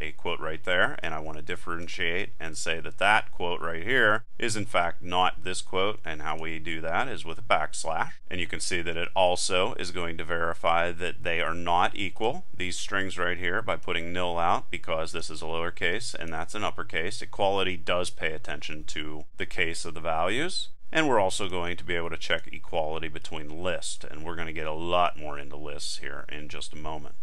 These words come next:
If, however, you'd like to compare strings of any case and integers to floats, you could also come in and use equal P,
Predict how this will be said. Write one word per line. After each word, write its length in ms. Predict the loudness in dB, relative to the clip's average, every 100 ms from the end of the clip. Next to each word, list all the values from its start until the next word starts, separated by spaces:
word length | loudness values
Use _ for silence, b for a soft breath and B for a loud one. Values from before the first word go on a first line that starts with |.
| -2 2
If, 220 | 4 4
however, 400 | 6 4 4 4
you'd 160 | 2 4
like 240 | 2 2
to 100 | 0
compare 380 | 0 0 0 2
strings 560 | 2 0 2 2 2 0
of 220 | 0 2 2
any 220 | 4 4
case 580 | 2 2 2 2 0 0
and 380 | 0 0 0 0
integers 640 | 0 0 0 0 0 0
to 100 | 0
floats, 720 | 0 2 4 4 2 0 2 0
you 140 | -2 -2
could 160 | -2
also 400 | 2 2 2 0
come 180 | 0 0
in 220 | 0 0
and 160 | 0 0
use 380 | 0 0 0 0
equal 360 | 0 0 0 0
P, 500 | 0 0 0 0 -4